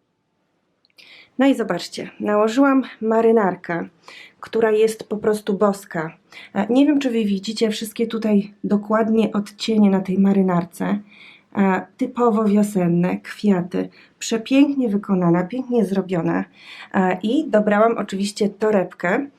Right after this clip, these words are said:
w takiej wersji mini ze złotym łańcuchem w przepięknym odcieniu. Ja bym powiedziała, że to jest taki troszeczkę miętowy, e, ale nie do końca, bo miętowy przełamany,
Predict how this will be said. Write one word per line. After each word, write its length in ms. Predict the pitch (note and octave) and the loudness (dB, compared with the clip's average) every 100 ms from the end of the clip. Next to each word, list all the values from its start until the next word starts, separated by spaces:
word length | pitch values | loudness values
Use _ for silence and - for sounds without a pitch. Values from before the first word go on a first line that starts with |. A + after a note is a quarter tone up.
| _ _ | _ _
w 40 | |
takiej 320 | - A#4 C4+ G3+ | -2 0 0 0
wersji 520 | G3+ G3+ - E3 - - | 0 -2 -8 -8 -10 -4
mini 640 | F#3 F#3+ G3+ A3+ C4 E4+ - - | 0 4 4 4 4 2 -4 -8
ze 200 | G3 F#3+ | -4 -2
złotym 380 | F#3+ F#3+ F#3 F3+ | -2 -2 -2 0
łańcuchem 600 | E3+ E3 F#3 G3 A#3 A#3 - - _ | 0 -2 -6 -2 -2 -2 -10 -20 _
w 100 | - | -8
przepięknym 760 | - G#3 A3 A3 G3+ G3+ G3 G3 | -4 0 0 0 0 0 2 -2
odcieniu. 640 | F#3+ - G#3 G#3+ G#3 G3 - - - | -6 -6 -2 2 2 0 -4 -20 -4
Ja 100 | C4 | -2
bym 140 | F4+ | 0
powiedziała, 380 | D4 B3 B3+ B3+ | -2 -2 0 0
że 100 | A#3 | -2
to 80 | G#3 | -6
jest 120 | G#3+ | -4
taki 200 | G#3 - | -6 -4
troszeczkę 480 | - G#3 G#3+ - G3+ | -6 -4 -6 -4 0
miętowy, 760 | G3 F#3 F3+ F#3+ E3 G3+ D#4+ - - - | 2 0 0 -2 0 0 0 -4 -10 -4
e, 100 | G#3+ | 0
ale 140 | A#3 | 4
nie 100 | C#4 | 4
do 100 | A3 | 4
końca, 380 | G#3+ C4+ C4 F#3 | 2 0 0 -2
bo 100 | F#3 | 0
miętowy 420 | G3 G#3+ B3 A#3 | 0 2 2 0
przełamany, 600 | A#3 G#3 G3+ G#3 G#3+ F#3+ | 0 -2 0 2 4 2